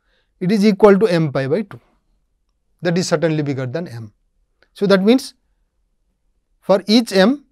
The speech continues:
in n, we can find one x which is m pi by two,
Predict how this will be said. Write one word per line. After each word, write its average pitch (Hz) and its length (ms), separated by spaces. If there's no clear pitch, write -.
in 175 200
n, 247 380
we 175 120
can 202 180
find 202 320
one 220 280
x 185 420
which 170 200
is 160 240
m 165 180
pi 156 160
by 143 160
two, 208 280